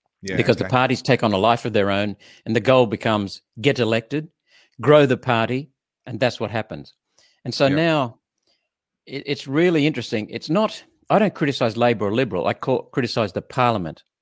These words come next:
Speaker 1: Yeah.
Speaker 2: The, we are breaching the constitution. We, we still have our constitution intact, but we're not complying with it in so many
Speaker 1: Yeah.
Speaker 2: areas.
Speaker 1: It's dead letter.
Speaker 2: Sometimes
Speaker 1: It's dead
Speaker 2: it's
Speaker 1: letter.
Speaker 2: subtle.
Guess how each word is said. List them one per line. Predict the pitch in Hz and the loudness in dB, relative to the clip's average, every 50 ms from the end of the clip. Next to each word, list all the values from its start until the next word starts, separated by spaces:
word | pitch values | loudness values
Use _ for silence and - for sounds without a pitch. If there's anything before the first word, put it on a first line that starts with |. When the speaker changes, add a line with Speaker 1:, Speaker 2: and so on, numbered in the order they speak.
| _ _ _ _ _ - 92 | _ _ _ _ _ -18 -12
Speaker 1:
Yeah. | 92 92 90 80 69 - _ _ _ _ _ _ _ _ _ _ - | -8 -6 -6 -6 -8 -12 _ _ _ _ _ _ _ _ _ _ -8
Speaker 2:
The, | 180 123 127 123 123 113 107 95 _ _ _ _ _ _ _ _ _ - - | -2 0 2 2 2 0 -2 -4 _ _ _ _ _ _ _ _ _ -8 -2
we | 127 151 165 165 | 2 4 6 6
are | 147 131 | 6 4
breaching | 110 - 135 156 175 - - 151 131 | 4 2 2 2 2 2 0 0 0
the | 117 113 | 0 0
constitution. | - 127 117 - - 113 - - 104 104 - 131 123 | -2 -2 -4 -4 -6 -10 -6 -6 -6 -6 -6 -6 -4
We, | 113 117 117 135 - | -4 -2 -4 -4 -4
we | 131 120 | -6 -8
still | - - - 165 | -6 -4 0 0
have | 151 131 104 98 | 2 2 2 0
our | 95 | -2
constitution | - - 110 104 - - - - - 104 95 - 95 90 | -4 -4 -6 -6 -6 -8 -8 -4 -4 -4 -4 -4 -6 -6
intact, | 87 95 92 - - - 92 92 95 - _ - - _ _ _ _ _ _ - | -6 -6 -8 -6 -6 -4 -2 -2 -4 -4 _ -16 -20 _ _ _ _ _ _ 2
but | - 127 117 | 2 4 4
we're | 123 127 123 | 4 4 4
not | 127 131 131 - - | 4 2 0 -2 -4
complying | - 117 101 - - - 131 135 139 131 120 | -6 -6 -6 -4 0 2 4 4 4 4 2
with | 107 107 92 | 0 0 -2
it | 95 - | -4 -6
in | 82 | -6
so | - - 107 101 | -4 -4 -2 -2
many | 92 95 92 | -2 -2 -2
Speaker 1:
Yeah. | 90 | -2
Speaker 2:
areas. | 92 85 82 78 71 71 - | -2 0 0 -2 -4 -6 -10
Speaker 1:
It's | - - | -10 -4
dead | - 139 135 98 | -4 -2 -2 -2
letter. | 98 104 104 - | -2 -2 0 2
Speaker 2:
Sometimes | 165 160 156 - 165 151 143 | 2 2 2 2 2 2 2
Speaker 1:
It's | 127 110 | 2 0
dead | 120 | -2
Speaker 2:
it's | 104 90 | -2 0
Speaker 1:
letter. | 87 156 | 2 2
Speaker 2:
subtle. | 131 131 - 143 131 131 - | 2 2 2 -2 -4 -6 -8